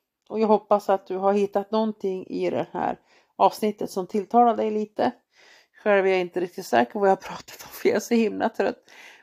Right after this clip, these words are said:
Och jag sitter här och bara svamlar, håller nästan på att somna, känner jag. Har gäspat nu ett par gånger.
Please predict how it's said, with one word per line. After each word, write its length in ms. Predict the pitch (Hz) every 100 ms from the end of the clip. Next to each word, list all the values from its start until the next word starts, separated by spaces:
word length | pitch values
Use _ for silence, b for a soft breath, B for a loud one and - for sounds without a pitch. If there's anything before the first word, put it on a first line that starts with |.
| _
Och 80 | 220
jag 100 | 202
sitter 280 | 202 -
här 120 | 190 185
och 60 |
bara 140 | 175 175
svamlar, 600 | - 180 180 180 190 220
håller 240 | 233 190
nästan 300 | 175 170 175
på 140 | -
att 60 | 170
somna, 420 | - 185 180 196
känner 240 | 202 214 202
jag. 120 | 220
Har 220 | 226 202
gäspat 500 | 185 190 - 208 -
nu 100 | 196
ett 120 | 190
par 140 | 202 196
gånger. 380 | 196 196 202